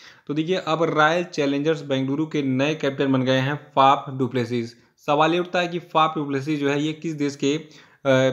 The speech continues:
क्रिकेटर हैं? तो देखिए, जो आपके फाफ डुप्लेसिस हैं, ये दक्षिण अफ्रीका के क्रि-, क्रिकेटर हैं, और ये अब जो है, अ, रॉयल चैलेंजर्स बेंगलुरु के जो है,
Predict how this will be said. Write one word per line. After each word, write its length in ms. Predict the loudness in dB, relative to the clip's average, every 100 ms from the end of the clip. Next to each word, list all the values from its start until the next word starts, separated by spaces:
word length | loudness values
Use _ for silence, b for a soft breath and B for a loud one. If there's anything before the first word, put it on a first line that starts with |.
| -2 -16 -6
क्रिकेटर 380 | -2 0 2 0
हैं? 320 | -2 -6 -8 B B B
तो 60 | -4
देखिए, 220 | -2 -2
जो 100 | -2
आपके 200 | -2 -4
फाफ 400 | -2 2 2 2
डुप्लेसिस 460 | -4 -2 -4 -4 -4
हैं, 80 |
ये 120 | -2 -2
दक्षिण 420 | -2 -4 -4 -6 -2
अफ्रीका 360 | 0 0 0
के 160 | 0 -2
क्रि-, 280 | -4 -8 -2
क्रिकेटर 340 | 0 2 2
हैं, 260 | 2 -2 -8 B B 0
और 180 | 0 2
ये 160 | 0
अब 220 | 0 -2
जो 120 | 0 2
है, 120 | 0
अ, 120 | -2 2 4 4 2 -2 -10 -6
रॉयल 420 | 0 2 2 0
चैलेंजर्स 540 | -4 -4 -2 -2 -4
बेंगलुरु 380 | -4 -4 -2 -4
के 120 | -2
जो 80 | 0
है, 320 | 2 2 -2